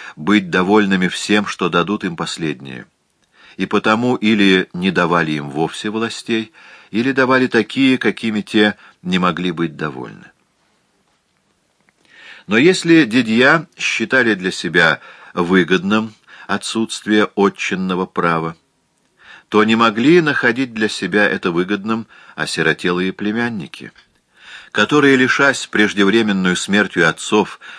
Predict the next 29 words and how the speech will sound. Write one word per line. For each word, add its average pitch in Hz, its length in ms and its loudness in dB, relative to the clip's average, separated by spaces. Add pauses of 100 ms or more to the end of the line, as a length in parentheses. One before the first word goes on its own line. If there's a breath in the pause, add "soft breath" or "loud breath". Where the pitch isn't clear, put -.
(120 loud breath)
надежды 87 640 0
на 80 60 -6
старшинство 85 720 -4
в 71 80 -8
роде, 101 380 -2 (340 loud breath)
хотели, 113 400 0
по 123 160 -2
крайней 117 340 0
мере, 113 420 2
достать 87 500 -4 (120)
то, 110 300 0 (220 loud breath)
чем 92 320 0
владели 87 400 0
отцы, 113 520 -2 (500 loud breath)
или 90 180 2
хотя 90 360 2
другую, 90 680 0 (240 loud breath)
но 85 180 -2
более 113 400 2
или 92 240 0
менее 104 420 -2
значительную 104 760 -4
волость, 131 600 -2 (260 loud breath)
чтобы 87 360 -2
не 85 100 -2
быть 95 280 -2
лишенными 98 840 -2 (320)
русской 80 540 -8
земли. 87 380 -6